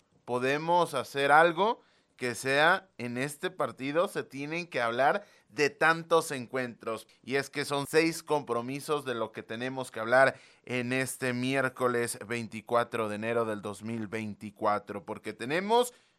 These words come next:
que mencionar el partido de Atlante, el partido de Venados, esto hablando de la Liga de Expansión. Tenemos que hablar del partido frente a Podaca de la Liga Premier que terminó en victoria. Tenemos que hablar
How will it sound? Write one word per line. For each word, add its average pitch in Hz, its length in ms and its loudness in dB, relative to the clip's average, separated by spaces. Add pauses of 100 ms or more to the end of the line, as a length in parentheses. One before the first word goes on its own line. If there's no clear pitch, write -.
(160)
que 113 100 -10
mencionar 113 560 -2
el 156 120 0
partido 127 480 -2
de 120 100 2
Atlante, 110 460 -6
el 104 140 -8
partido 131 480 -4
de 123 100 0
Venados, 110 600 -2
esto 131 240 -4
hablando 143 500 0 (300)
de 117 120 -2
la 113 160 0
Liga 127 300 0
de 120 80 2
Expansión. 113 720 -4
Tenemos 147 400 -4
que 151 100 -2
hablar 147 380 4
del 196 160 -4
partido 160 720 6 (260)
frente 131 460 0
a 120 120 2
Podaca 135 760 6
de 113 200 -4
la 113 140 2
Liga 131 340 0
Premier 139 540 -2
que 147 100 -6
terminó 117 460 -6
en 135 100 -6
victoria. 120 540 -2
Tenemos 151 400 -6
que 135 100 -2
hablar 156 460 6